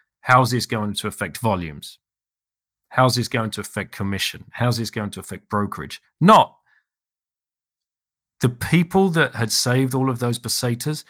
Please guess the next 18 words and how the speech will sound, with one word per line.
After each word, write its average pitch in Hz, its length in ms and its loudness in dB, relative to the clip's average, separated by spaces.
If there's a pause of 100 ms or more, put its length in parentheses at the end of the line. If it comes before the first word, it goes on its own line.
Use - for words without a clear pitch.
(140)
have - 220 -4
just 143 400 0
been 92 180 -4
fucked. - 1000 -2 (600)
No 170 200 8
one 202 180 6
was 131 140 2
thinking 120 380 0
that. 123 240 -2 (400)
No 151 180 6
one 202 140 6
was 151 140 0
thinking 135 420 0
about 113 280 0
the 110 80 -6
people 120 520 -2 (280)
that 120 160 -4
had, 107 260 -4